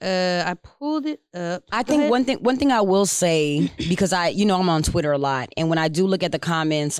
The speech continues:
Speaker 2: I, I have seen people that are from Ukraine and different countries comment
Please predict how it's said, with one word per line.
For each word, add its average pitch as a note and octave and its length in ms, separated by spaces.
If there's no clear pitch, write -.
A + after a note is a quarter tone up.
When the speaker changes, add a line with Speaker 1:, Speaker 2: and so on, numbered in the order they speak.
Speaker 2:
I, E3+ 300
I E3 100
have F#3+ 340
seen F#3+ 200
people E3+ 260
that D#3+ 180
are C#3 140
from D#3+ 240
Ukraine D#3 720
and C#3 180
different D3+ 420
countries E3+ 640
comment F3+ 680